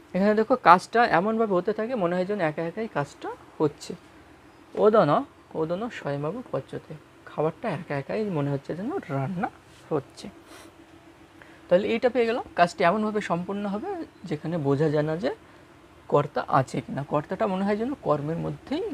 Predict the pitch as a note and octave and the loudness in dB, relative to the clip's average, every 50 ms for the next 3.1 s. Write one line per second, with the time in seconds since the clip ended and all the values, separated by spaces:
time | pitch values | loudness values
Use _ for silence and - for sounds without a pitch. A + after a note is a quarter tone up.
0 | D#3 C3+ C3+ - - A#2 C3 C3+ - - - - - G3+ F#3+ A#3 A3+ - - - | -4 -4 -4 -6 -6 -8 -8 -8 -10 -12 -12 -4 -2 4 4 4 4 4 0 -2
1 | C4 B3 A#3 A#3 C4+ G#4 F#4 A3 C#3 D3 D3+ - F3+ E3+ - - - D#3+ F3 A#3+ | -2 0 0 0 0 0 -2 2 2 2 2 2 -6 -8 -8 -8 -8 -6 -4 -4
2 | G#4 G#4 - - - - - - - - - - - - - F#3+ G3+ A3+ A#3+ B3+ | -6 -8 -10 -18 -20 -20 -20 -20 -20 -20 -20 -20 -16 -4 4 6 6 6 6 4
3 | D#4 F4+ | -6 -6